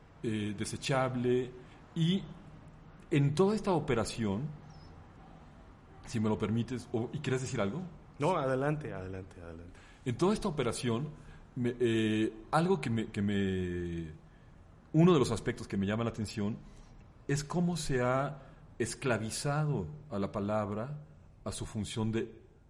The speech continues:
Speaker 1: información. O sea, toda palabra debe ser información.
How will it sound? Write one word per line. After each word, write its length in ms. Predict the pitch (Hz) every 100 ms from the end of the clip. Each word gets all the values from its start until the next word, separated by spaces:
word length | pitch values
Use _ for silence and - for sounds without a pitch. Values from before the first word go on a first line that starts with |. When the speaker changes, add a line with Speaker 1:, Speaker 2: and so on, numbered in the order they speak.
| - - - -
Speaker 1:
información. 760 | 113 117 104 104 120 113 90 73 - - - - - - - - - -
O 40 | -
sea, 140 | 240 - -
toda 500 | 175 196 180 - -
palabra 440 | 113 127 135 143
debe 220 | 127 131
ser 340 | 123 127 120 -
información. 640 | 117 110 101 95 - 98